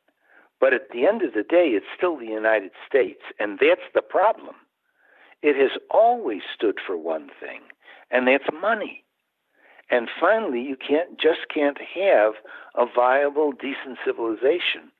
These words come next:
based on the notion of accumulation and nothing else. And so if you think you can turn around four hundred years,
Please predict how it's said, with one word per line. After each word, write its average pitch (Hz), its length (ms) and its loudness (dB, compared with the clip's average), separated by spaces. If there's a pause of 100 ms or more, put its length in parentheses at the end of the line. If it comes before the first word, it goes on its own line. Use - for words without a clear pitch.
(480)
based - 340 2
on 117 140 2
the 110 80 -6
notion 127 480 -2
of 110 140 -2
accumulation 160 840 0
and 135 80 -8
nothing 151 320 -2
else. 240 280 -6 (880)
And 123 300 2 (120)
so 139 600 4
if - 180 -6
you 196 240 -4
think 175 180 0
you 147 80 -4
can 151 160 -2
turn 139 220 0
around 117 420 2
four 120 160 0
hundred 101 220 -2
years, 123 280 0